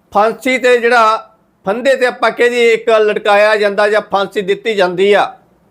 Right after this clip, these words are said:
ਕੀ ਇਹਦੇ ਨਾਲ ਪੰਜਾਬ ਦਾ ਮਾਹੌਲ ਖਰਾਬ ਹੋ ਸਕਦਾ?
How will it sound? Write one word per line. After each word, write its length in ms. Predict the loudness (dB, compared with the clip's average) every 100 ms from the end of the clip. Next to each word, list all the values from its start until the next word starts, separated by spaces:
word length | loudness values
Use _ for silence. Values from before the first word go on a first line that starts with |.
| _ _ _ _ _ _ _ _ _ _ _ _ _ _ -14 -12 -12 -16 -20 -20 -4
ਕੀ 140 | 0 2
ਇਹਦੇ 280 | 2 2
ਨਾਲ 320 | 2 2 2 0
ਪੰਜਾਬ 480 | -2 0 2 2
ਦਾ 100 | 0
ਮਾਹੌਲ 380 | 0 0 2 0
ਖਰਾਬ 340 | -2 0 0 0
ਹੋ 180 | -2 -2
ਸਕਦਾ? 600 | -4 -2 -2 -2 -2